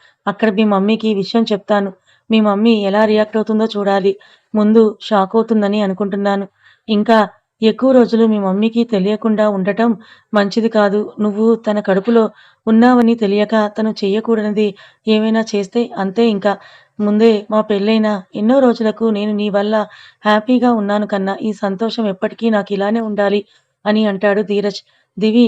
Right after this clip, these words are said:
ధీరజ్ని ఇంకా గట్టిగా హత్తుకుంటూ పడుకుంటుంది. "రావే రా, మొత్తం ఇంకా నా మీదకొచ్చి పడుకో. పాపం అని గుండెల మీద పడుకోబెట్టుకుంటుంటే ఇంకా మొత్తం నా మీదకే వస్తున్నావు.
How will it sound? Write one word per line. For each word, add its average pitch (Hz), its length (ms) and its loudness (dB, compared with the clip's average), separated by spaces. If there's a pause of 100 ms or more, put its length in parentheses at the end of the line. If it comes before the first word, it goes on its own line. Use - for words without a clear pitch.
(120)
ధీరజ్ని 220 460 0
ఇంకా 208 180 -2
గట్టిగా 208 440 -2
హత్తుకుంటూ 220 520 -4 (300)
పడుకుంటుంది. 208 640 -2 (420)
"రావే 202 360 2
రా, 208 160 -2 (360)
మొత్తం 214 320 0
ఇంకా 226 260 0 (140)
నా 214 120 0
మీదకొచ్చి 220 480 -4
పడుకో. 196 300 -4 (380)
పాపం 202 340 0
అని 226 220 0 (140)
గుండెల 208 320 -2
మీద 226 180 0
పడుకోబెట్టుకుంటుంటే 202 960 -6 (500)
ఇంకా 214 340 -2
మొత్తం 220 360 -2 (240)
నా 202 160 -2
మీదకే 240 320 0
వస్తున్నావు. 214 580 -2